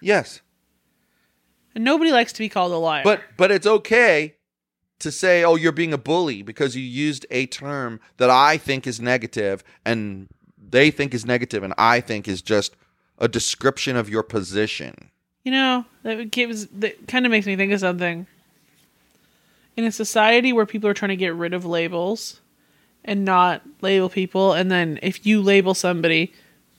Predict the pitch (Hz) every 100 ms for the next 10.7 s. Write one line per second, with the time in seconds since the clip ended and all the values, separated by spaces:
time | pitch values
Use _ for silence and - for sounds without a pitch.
0 | 226 208 _ 208 - 180 175 170 180 170
1 | 160 156 160 170 185 165 175 170 160 156
2 | 160 165 165 165 165 175 180 170 170 165
3 | 160 151 - 170 165 160 110 196 190 185
4 | 185 180 175 170 170 185 226 - _ _
5 | _ _ _ _ _ - 185 190 185 202
6 | 202 185 180 175 170 175 190 196 208 185
7 | 185 180 170 175 175 185 214 202 170 160
8 | 170 175 160 151 147 160 214 _ _ _
9 | _ _ _ _ _ _ _ - 160 240
10 | 285 - 226 196 156 92